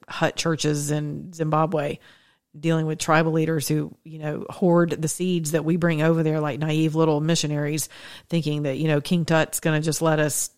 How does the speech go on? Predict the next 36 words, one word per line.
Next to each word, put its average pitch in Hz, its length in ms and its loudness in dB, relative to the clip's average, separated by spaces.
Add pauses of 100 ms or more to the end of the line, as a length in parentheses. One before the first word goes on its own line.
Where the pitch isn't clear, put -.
King 175 200 -2
Tutu 160 440 0
is 147 160 -4
gonna 160 180 2
let 156 180 2
us, 151 260 0
you 165 80 0
know, 160 100 0
plant 165 360 -4 (360)
seeds 180 380 -2
in 156 80 2
his 160 240 2
field, 160 420 0 (800)
uh, 156 380 0 (180)
and 160 180 -2
not 165 240 0
monetize 160 600 2
that. 135 320 -2 (1400)
You 180 80 2
know, 185 60 6
we're 180 120 4
so, 190 560 4
we're - 840 -20
just 190 240 -4
so 160 480 2 (600)
English. 147 680 -2 (800)
And 175 180 2
I, 175 60 2
I 170 60 2
won't 202 180 4
even 175 140 2
say 156 100 2
colonial 151 480 0
because 156 240 -2
that, - 300 -4
that, 156 320 -12